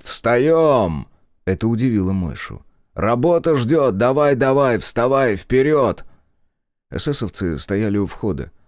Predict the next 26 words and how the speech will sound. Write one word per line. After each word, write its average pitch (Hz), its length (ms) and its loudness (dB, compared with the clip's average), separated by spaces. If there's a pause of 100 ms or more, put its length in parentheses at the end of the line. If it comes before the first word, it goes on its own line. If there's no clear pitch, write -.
(160)
а 90 140 -2
оберкапо 95 680 -4
били 87 480 -4
всех, - 560 -8 (240)
кто - 160 -4
ещё 90 260 -4
лежал, 76 460 -8 (320)
и 92 80 -4
даже 104 260 -2
тех, 117 240 -4
кто - 160 -8
действительно 80 560 -6
не 73 140 -8
мог 82 200 -8
подняться. 76 580 -10 (520)
Выгоняли 120 560 -2
даже 104 340 -2
самых 107 520 -2
больных. 90 480 -6 (400)
Им 95 180 -2
помогали 95 400 -2
вставать 98 480 -4
и 87 40 -4
выводили 78 440 -6
на 78 160 -6
улицу. - 420 -12